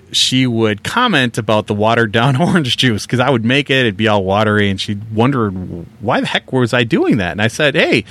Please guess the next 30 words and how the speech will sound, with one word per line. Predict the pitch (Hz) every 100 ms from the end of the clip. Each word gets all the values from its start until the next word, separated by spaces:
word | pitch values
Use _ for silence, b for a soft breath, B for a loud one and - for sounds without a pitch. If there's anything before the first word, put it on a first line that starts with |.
| B B -
this | 320 -
is | -
how | 175 190
we | 226 240
drink | 240 370 -
it. | -
This | 127 170
is |
how | 180 269
you're | 285
supposed | - 392 -
to |
make | 135 101
it, | 95
right?" | 123 214
And | 254
she's | - 131
like, | 131
"No, | 139 151 175 143
read | 135 131
the | 123
directions. | 123 151 170 110 101 110
Re-, | 101
read | 131 127 151
how | 131
you're | 147
supposed | 120 - 185 -
to |
do | 190 -
it." | -